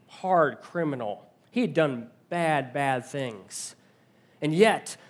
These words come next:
this man called out to Jesus Christ,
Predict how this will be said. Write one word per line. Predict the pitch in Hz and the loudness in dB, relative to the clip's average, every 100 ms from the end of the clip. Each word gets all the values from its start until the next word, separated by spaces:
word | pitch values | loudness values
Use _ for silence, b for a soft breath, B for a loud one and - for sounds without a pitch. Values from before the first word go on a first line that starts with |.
| b b - | b b -4
this | 151 214 - | 4 4 4
man | 175 185 175 151 127 123 - _ _ _ _ _ _ _ _ _ - | 4 6 6 2 -2 -8 -16 _ _ _ _ _ _ _ _ _ -4
called | 202 208 208 | 8 10 10
out | 190 180 | 8 4
to | 185 170 170 - - - _ - - | 0 -2 -2 -20 -20 -20 _ -20 -14
Jesus | - 196 185 185 | -2 0 0 -4
Christ, | - 139 110 101 - - | -2 0 0 -6 -14 -18